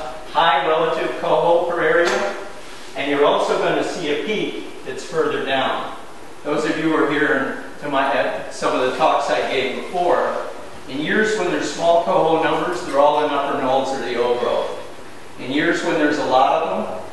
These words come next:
that's still a core area, but the real big production is downstream, so you move the center of their distribution downstream. That's the key to producing big year classes. So for me,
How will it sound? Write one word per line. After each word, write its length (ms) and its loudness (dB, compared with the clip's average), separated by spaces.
that's 380 2
still 400 4
a 20 0
core 240 4
area, 720 0
but 140 -8
the 60 -4
real 280 2
big 280 4
production 480 4
is 240 -4
downstream, 840 -2
so 260 -2
you 80 -2
move 460 0
the 60 -4
center 440 2
of 100 0
their 160 -2
distribution 840 -4
downstream. 840 -2
That's 360 2
the 180 -4
key 160 -2
to 160 -2
producing 640 -8
big 260 -6
year 200 -8
classes. 760 -4
So 320 2
for 160 -2
me, 560 -2